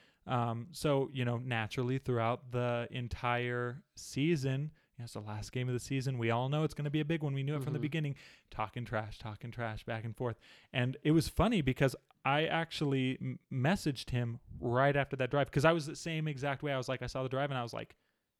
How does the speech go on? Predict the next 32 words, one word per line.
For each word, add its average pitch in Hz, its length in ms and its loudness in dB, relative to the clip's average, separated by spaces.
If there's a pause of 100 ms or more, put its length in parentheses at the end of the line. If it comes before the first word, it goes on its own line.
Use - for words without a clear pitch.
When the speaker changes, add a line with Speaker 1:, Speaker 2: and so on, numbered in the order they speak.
(420)
Speaker 1:
"Yeah, 113 500 -4 (360)
like, 123 320 -6 (1300)
we 127 200 2
didn't, 131 300 0
we're, 139 240 0
we're, 147 280 0
we're 147 180 -2
here 170 140 0
to 131 80 -2
play. 113 400 2
Speaker 2:
Yeah. 135 260 2
Speaker 1:
We 160 160 6
are 131 120 2
not 120 420 0 (320)
here 135 260 4
to 120 80 4
mess 120 420 0
around." 120 440 0 (280)
And 135 100 4
I 147 60 8
was, 151 120 6
like, 147 140 4
so 147 240 4
stoked 160 440 2
about 120 260 6
it. 151 140 2 (280)
And 135 140 4
so 170 80 6
I 147 80 8
had 135 140 6
texted 165 460 0
him 123 280 0